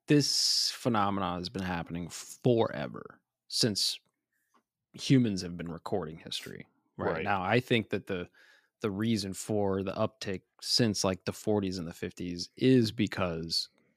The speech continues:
Speaker 1: the, of the psyop aspect of it. The, the governments want that information to be pushed. That's why they allow and, and leaked information to media organizations all throughout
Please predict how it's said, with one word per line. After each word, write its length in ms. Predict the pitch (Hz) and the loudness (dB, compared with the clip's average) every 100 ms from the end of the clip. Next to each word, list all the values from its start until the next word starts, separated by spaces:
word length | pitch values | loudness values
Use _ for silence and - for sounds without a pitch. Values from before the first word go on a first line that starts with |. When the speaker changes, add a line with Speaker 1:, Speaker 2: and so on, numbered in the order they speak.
| _ _ _ _ - | _ _ _ _ -4
Speaker 1:
the, 300 | - 101 80 | -2 -2 -2
of 260 | 104 101 107 | -2 0 0
the 80 | |
psyop 640 | 101 - 101 87 85 76 - - - | 2 4 4 2 -2 -4 -8 -18 -8
aspect 540 | - - - - - - | -8 -6 -8 -10 -10 -10
of 140 | 58 | -10
it. 140 | 53 - _ _ _ _ _ | -14 -18 _ _ _ _ _
The, 160 | 104 - _ - | -6 -6 _ -6
the 80 | 101 | -2
governments 640 | - 113 113 107 90 92 | 2 4 4 2 0 -6
want 300 | 104 95 90 | -4 -4 -2
that 160 | 95 87 | -4 -4
information 540 | 85 - 85 85 - | -6 -10 -8 -8 -8
to 60 | 87 | -8
be 80 | 87 | -10
pushed. 360 | - 95 101 | -8 -8 -6
That's 180 | 98 - | -8 -8
why 160 | 90 90 | -8 -8
they 200 | 92 92 | -8 -8
allow 600 | 90 98 101 98 101 98 | -6 -4 -2 0 2 0
and, 240 | 95 92 - _ _ - | -4 -8 -12 _ _ -6
and 160 | 107 101 | -4 0
leaked 360 | 107 110 - | 2 2 0
information 580 | 104 98 95 95 - 92 | -2 0 -2 -2 -4 -6
to 100 | 98 | -6
media 400 | 98 95 95 95 | -6 -6 -4 -4
organizations 720 | 95 98 98 101 92 - 101 | -4 -6 -6 -6 -4 -4 -4
all 320 | - 101 107 104 | 0 2 4 2
throughout 540 | - 95 90 85 | 0 -2 0 -2